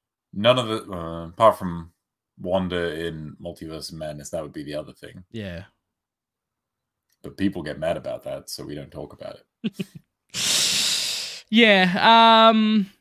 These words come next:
Speaker 2: yeah, no, this whole, this whole, again, really cool fight scene, the scaffolding fight.
Speaker 1: Scaffolding action scenes are fucking
Speaker 2: Yeah.
Speaker 1: sick, and we need more of
Speaker 2: Yeah.
Speaker 1: them.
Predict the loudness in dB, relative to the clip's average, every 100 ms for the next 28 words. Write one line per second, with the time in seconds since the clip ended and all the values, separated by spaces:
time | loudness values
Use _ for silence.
0 | _ 4 6 8 6 6 6 6 6 2
1 | -2 0 2 4 2 0 -6 -14 -8 -4
2 | -4 -4 -8 -10 _ -6 0 2 4 2
3 | 2 0 0 -2 0 0 0 -2 -2 0
4 | 0 0 0 0 2 -2 -4 -12 -8 0
5 | 2 2 -2 -12 -10 6 6 8 6 6
6 | 8 8 6 2 0 0 0 -2 4 4
7 | 6 2 2 2 0 -2 -2 0 2 4
8 | 4 4 4 2 2 0 -2